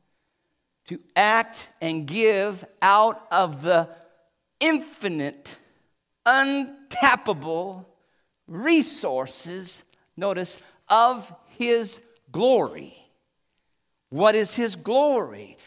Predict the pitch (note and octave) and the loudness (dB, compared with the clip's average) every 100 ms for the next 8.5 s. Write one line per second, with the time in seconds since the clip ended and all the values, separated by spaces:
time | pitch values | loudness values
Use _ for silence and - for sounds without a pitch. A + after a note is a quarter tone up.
0 | _ - G#3 G3 G#3 A#3 B3 B3 A3+ F#3 | _ -4 -2 0 2 2 2 0 0 -2
1 | G3 A3 F#3 G3+ G#3 G#3 - - - A3+ | -4 -6 -6 -4 -2 -2 -6 -10 -6 -6
2 | F3+ - - - - F#3+ F#3 E3 F3 B3 | -4 -8 -10 -18 -2 0 0 0 4 4
3 | B3+ F#3 F3+ D3+ D#3+ C3 G#2+ - - - | 4 -2 -4 -2 -2 -4 -8 -10 -10 -12
4 | - _ _ D#3+ A3 C4 B3+ A#3+ A3 - | -16 _ _ -6 -2 -4 0 2 2 0
5 | G3+ G#3+ A3 - - - A#3+ A#3 - G#3 | -6 -4 -6 -8 -10 -2 -2 -2 -4 -6
6 | E3 E3 G3+ B3 B3+ A#3+ A#3+ A#3 G#3+ D#3+ | -6 0 4 4 4 0 0 0 -2 -6
7 | F#3 A3+ A#3 A#3 A3 G3+ - F#3 G3 A3 | 0 4 6 4 2 -2 -6 -4 4 6
8 | G3+ B2+ - _ - | 6 0 -10 _ -20